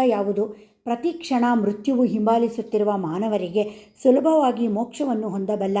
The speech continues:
ಉಪಾಯವೇನು? ಹರಿನಾಮ ಸ್ಮರಣೆ ಸರ್ವತ್ರ ಮಾಡುತ್ತಿರುವ ನಮಗೆ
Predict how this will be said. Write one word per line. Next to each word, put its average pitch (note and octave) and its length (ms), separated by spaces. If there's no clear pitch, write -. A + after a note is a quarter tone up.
ಉಪಾಯವೇನು? G#3+ 640
ಹರಿನಾಮ D#4 580
ಸ್ಮರಣೆ B3 720
ಸರ್ವತ್ರ B3+ 420
ಮಾಡುತ್ತಿರುವ G#3+ 640
ನಮಗೆ G3 720